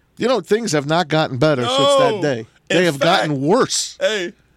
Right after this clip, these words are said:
Speaker 2: wouldn't you
Speaker 1: Kobe checked out at the right time. I got news for you.
Speaker 2: I would, I would literally. Where's Dave? So Dave and Angel, I, you guys,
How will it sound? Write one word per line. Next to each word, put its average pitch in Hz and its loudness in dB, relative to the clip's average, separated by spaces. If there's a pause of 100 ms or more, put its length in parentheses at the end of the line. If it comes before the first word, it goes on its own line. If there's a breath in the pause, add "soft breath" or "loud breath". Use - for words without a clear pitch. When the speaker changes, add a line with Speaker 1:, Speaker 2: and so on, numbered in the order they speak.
Speaker 2:
wouldn't 196 -2
you 196 -6
Speaker 1:
Kobe 247 2
checked 226 -2
out 240 2
at 220 -4
the 226 0
right 247 0
time. 262 -2
I 185 0
got 214 -2
news 277 -4
for 135 -4
you. 139 -6 (1200 soft breath)
Speaker 2:
I 135 0
would, 156 -6 (160)
I 127 0
would 131 -6
literally. 104 -8 (100)
Where's 156 -6
Dave? 151 -6
So 123 -4
Dave 139 -4
and 156 -8
Angel, 135 -4
I, 120 0
you 120 -8
guys, 131 -2